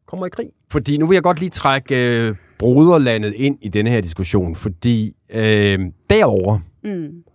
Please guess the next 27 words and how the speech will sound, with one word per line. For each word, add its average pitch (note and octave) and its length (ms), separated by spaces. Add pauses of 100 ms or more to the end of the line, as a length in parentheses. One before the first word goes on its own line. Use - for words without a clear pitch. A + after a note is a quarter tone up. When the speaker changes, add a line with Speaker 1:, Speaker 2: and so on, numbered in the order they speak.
Speaker 1:
siger F3+ 320
de G#3 60
jo, G#2 200 (440)
at, A2+ 360
øh, G2 320 (1080)
hvis G2 160
I C3+ 60
tror, D3 240
at G#2+ 80
russerne C3 300
ikke B2+ 100
kommer, B2 300
så C3+ 300
skal - 340
I A#2 40
lige, C#3 360
øh, A#2+ 100
revurdere G2+ 760
den. G#2+ 200
Prøv F3+ 180
lige F#3+ 240
at C3 100
høre B2 320
her A#2+ 240
for A2+ 220
eksempel, G#2+ 640 (440)
hvad G#2+ 440